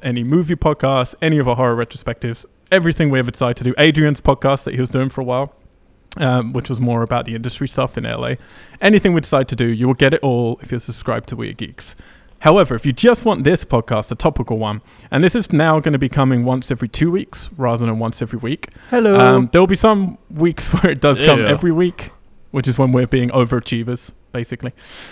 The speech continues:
Speaker 1: Uh, like, I'm intending to do another one of these next week with some people, so you'll get it some, almost every week, but definitely every other week. We're changing the format of this a little bit.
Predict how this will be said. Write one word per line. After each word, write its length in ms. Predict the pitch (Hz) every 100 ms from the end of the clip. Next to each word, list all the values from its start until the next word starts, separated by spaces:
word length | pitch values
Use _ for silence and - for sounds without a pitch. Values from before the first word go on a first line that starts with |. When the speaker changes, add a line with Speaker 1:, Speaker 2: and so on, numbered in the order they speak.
| -
Speaker 1:
Uh, 380 | 123 127 123 120
like, 180 | 127 127
I'm 140 | 147
intending 280 | 135 135 120
to 60 | -
do 20 |
another 240 | 120 117 113
one 160 | 113
of 60 | 110
these 200 | 107 107
next 260 | 113 - 123
week 280 | 110 -
with 160 | 120 117
some 140 | 120
people, 340 | 113 113 117 110
so 460 | - 110 107 104 - 165 135 - -
you'll 160 | - 143
get 220 | 202 202
it 160 | 147 -
some, 360 | - 139 135 -
almost 300 | 156 147 -
every 160 | 117 113
week, 260 | 107 -
but 120 | 110
definitely 260 | 120 - 117
every 180 | 110 107
other 160 | 104
week. 260 | 104 104 - - - - _ _ _ _ _
We're 140 | 135 151
changing 360 | - 208 185
the 60 | 185
format 320 | - 160 151
of 80 | 131
this 200 | 127 -
a 40 |
little 200 | 131 131
bit. 260 | 127 139